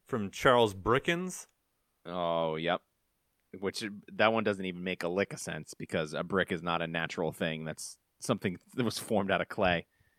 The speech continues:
Speaker 1: You know who did the, uh,
Speaker 2: Um,
Speaker 1: what's his name from, uh, Sliders did the, the voice of that?
Speaker 2: Uh,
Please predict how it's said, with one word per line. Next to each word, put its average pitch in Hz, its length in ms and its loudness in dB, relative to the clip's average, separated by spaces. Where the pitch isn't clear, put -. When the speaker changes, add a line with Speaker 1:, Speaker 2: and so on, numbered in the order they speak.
Speaker 1:
You 131 200 4
know 139 160 8
who 143 80 8
did 131 180 0
the, 165 180 -8
uh, 117 280 8
Speaker 2:
Um, 110 60 2
Speaker 1:
what's 131 140 0
his 156 100 -2
name 120 220 0
from, 107 300 -4
uh, 98 200 0
Sliders 120 880 4
did 98 160 -6
the, 92 380 -4
the 92 120 -10
voice 92 260 -4
of 90 80 -8
that? 85 220 -6
Speaker 2:
Uh, 85 440 -2